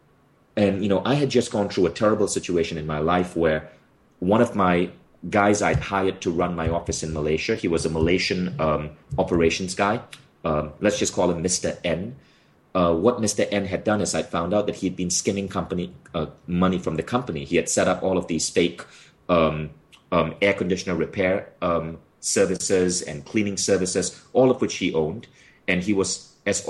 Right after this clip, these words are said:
director of operations, paying his own companies hundreds of thousands of dollars to render services to my company. And when he finally got caught,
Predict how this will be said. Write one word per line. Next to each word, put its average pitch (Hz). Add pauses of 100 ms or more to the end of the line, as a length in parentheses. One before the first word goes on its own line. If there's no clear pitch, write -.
director 101
of 95
operations, 98
paying 117
his 107
own 120
companies 85
hundreds 131
of -
thousands 98
of 90
dollars 101 (280)
to 104
render 87
services -
to -
my 87
company. 95
And 85
when 90
he 101
finally 135
got 98
caught, -